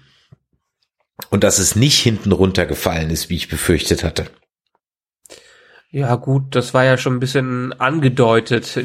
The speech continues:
Speaker 2: wie, dass er quasi verkehrt zurückgekommen ist, beziehungsweise nicht verkehrt, sondern quasi als völlig neuer Mensch. Er hat zwar jetzt die Erinnerungen von seinem vorherigen Ich,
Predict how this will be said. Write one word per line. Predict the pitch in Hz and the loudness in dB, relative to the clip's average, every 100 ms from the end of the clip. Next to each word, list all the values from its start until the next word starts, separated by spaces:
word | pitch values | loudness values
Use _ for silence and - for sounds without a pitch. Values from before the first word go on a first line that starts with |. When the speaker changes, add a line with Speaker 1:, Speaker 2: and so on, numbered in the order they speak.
| 120 | -4
Speaker 2:
wie, | 139 | -4
dass | 131 117 | -2 -4
er | - 120 | 0 0
quasi | 113 - 120 120 117 113 110 _ | 0 0 0 2 2 0 -2 _
verkehrt | - 143 135 147 139 135 | -4 -4 -2 2 2 0
zurückgekommen | - 127 123 120 - 120 117 110 | 0 0 0 -6 -4 -2 -2 -6
ist, | 113 - | -8 -10
beziehungsweise | 120 - 135 127 123 120 120 | -6 0 0 0 0 0 2
nicht | 135 135 | 0 0
verkehrt, | 131 - 147 170 - | -2 0 2 2 0
sondern | 143 131 | -2 -2
quasi | 123 139 131 127 | 0 2 2 2
als | 110 120 - - - - - | 0 -2 -8 -18 -20 -20 -20
völlig | - 139 131 131 - | -4 0 2 0 -2
neuer | 131 151 190 135 | 0 4 4 2
Mensch. | 107 104 107 - | 2 -2 -4 -8
Er | 113 | -4
hat | 120 - | -4 -4
zwar | - 135 127 | 0 2 2
jetzt | 120 - | 0 -4
die | - 117 | -2 0
Erinnerungen | 113 - 117 135 151 156 170 190 208 214 190 | 2 0 0 0 0 0 -2 -4 -6 -6 -8
von | - 170 165 | -4 -2 -2
seinem | 147 139 147 | 0 0 -2
vorherigen | 139 143 123 123 123 160 185 - | -2 0 2 2 2 0 -4 -4
Ich, | 190 - - | -4 -4 -12